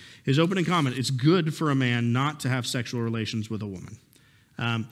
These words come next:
and Paul, we're gonna see this juxtaposed idea as we go through it. Paul is gonna say, in effect,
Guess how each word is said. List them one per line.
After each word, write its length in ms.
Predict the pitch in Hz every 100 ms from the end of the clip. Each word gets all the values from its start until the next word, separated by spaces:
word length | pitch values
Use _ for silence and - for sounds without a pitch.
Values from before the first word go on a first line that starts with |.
| - - 139
and 220 | 156 151
Paul, 400 | 214 214 240 247
we're 100 | 170
gonna 140 | 175
see 220 | - 214 139
this 180 | 131
juxtaposed 680 | - 170 165 - - 165 151
idea 260 | 151 147 156
as 100 | 139
we 120 | 139
go 160 | 139 131
through 220 | 135 143
it. 100 | - - - -
Paul 220 | 165 196
is 100 | 185
gonna 140 | 180
say, 420 | 170 143 120 120 - -
in 100 | 147
effect, 540 | 151 - 123 107 -